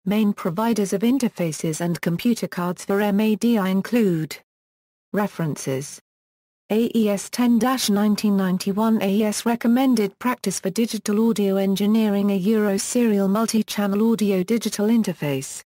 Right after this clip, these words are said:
Audio Engineering Society, nineteen ninety-one, retrieved March third, twenty ten. A E S ten dash two thousand three A E S Recommended Practice for Digital Audio Engineering, a Euro Serial Multi-Channel Audio Digital Interface,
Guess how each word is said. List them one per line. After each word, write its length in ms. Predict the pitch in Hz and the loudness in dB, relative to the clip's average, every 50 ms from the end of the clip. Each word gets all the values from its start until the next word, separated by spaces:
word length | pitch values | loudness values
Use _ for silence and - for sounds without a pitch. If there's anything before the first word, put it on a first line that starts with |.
| _ _ | _ _
Audio 380 | 202 233 233 185 208 196 190 196 | -2 0 0 0 0 0 2 2
Engineering 720 | 196 196 196 185 202 208 214 226 220 214 202 202 196 185 | 2 0 0 0 2 2 2 2 2 2 2 2 0 0
Society, 760 | 180 - 202 - - 254 247 233 202 175 - 160 147 156 160 - _ _ _ | -2 -2 -6 -4 -2 -2 0 0 0 -2 -4 -4 -6 -6 -6 -10 _ _ _
nineteen 440 | - 196 196 220 240 240 277 277 262 | -2 0 0 2 0 2 2 2 2
ninety-one, 720 | 240 220 214 208 208 - 214 208 208 269 269 220 185 180 180 - _ _ _ | 2 2 2 0 0 0 -2 0 0 0 0 0 0 -2 -4 -6 _ _ _
retrieved 480 | - 160 - - - 233 214 196 - - | -8 -6 -6 -4 -2 -2 -2 -2 0 0
March 380 | 220 226 240 233 - - - | 0 2 2 0 -2 -4 -6
third, 360 | - - 247 247 247 240 - | -2 0 2 2 2 0 -2
twenty 400 | - - - 214 214 214 - 214 | -4 -4 -2 0 0 0 0 -2
ten. 460 | 196 - 196 180 160 156 151 151 151 151 - _ _ _ | -2 -2 -4 -4 -4 -4 -6 -8 -10 -12 -14 _ _ _
A 180 | 202 220 240 233 - | 0 0 0 0 2
E 140 | 233 220 208 | 2 2 2
S 200 | 202 190 - - | 0 -2 -4 -8
ten 300 | - - 247 240 240 226 | -4 0 2 4 4 4
dash 300 | 226 254 262 254 - - | 2 2 0 -2 -4 -2
two 200 | - 240 247 240 | 0 0 0 0
thousand 520 | 226 - 247 233 220 208 - 220 214 208 | 0 -2 -2 -2 -2 -2 -2 0 0 -2
three 380 | - - - - 262 269 262 233 | -2 -6 -6 -2 0 2 2 2
A 40 | 214 | 2
E 120 | 202 226 | 2 2
S 200 | 214 208 - - | 0 0 -2 -2
Recommended 760 | - 233 233 - 240 233 240 262 269 254 226 214 202 - - | -2 -2 0 2 2 2 4 4 4 2 2 2 0 -2 -4
Practice 420 | - 247 254 - - - 185 - | -4 -4 -4 -4 -4 -6 -6 -4
for 100 | - - | -4 -6
Digital 580 | 180 - 226 233 - 220 196 - 208 202 226 226 | -2 -2 -2 -2 -2 -6 -6 -2 -2 0 2 2
Audio 280 | 226 185 208 196 190 190 | 2 2 2 0 2 2
Engineering, 720 | 196 196 196 190 202 202 214 226 220 214 202 202 202 202 | 2 0 0 0 2 2 2 2 2 2 2 0 0 0
a 60 | 202 196 | 0 0
Euro 420 | 180 190 226 220 208 214 196 196 | 0 0 0 2 2 0 0 -2
Serial 500 | - - - 247 240 233 214 202 196 196 | -2 -2 -2 0 0 2 2 2 2 2
Multi-Channel 840 | 190 202 226 220 - 226 214 - - - 202 202 196 202 214 226 233 | 0 0 0 0 0 -2 -2 -2 -2 -4 -2 -2 0 0 2 2 2
Audio 300 | 226 220 202 202 190 180 | 2 0 0 0 0 0
Digital 460 | 180 226 233 220 220 202 - 208 208 | 0 -2 -2 -2 -2 -4 -2 0 2
Interface, 720 | 226 240 220 208 180 - - 147 143 135 139 - - - | 2 2 2 0 -2 -4 -4 -4 -4 -4 -4 -8 -12 -14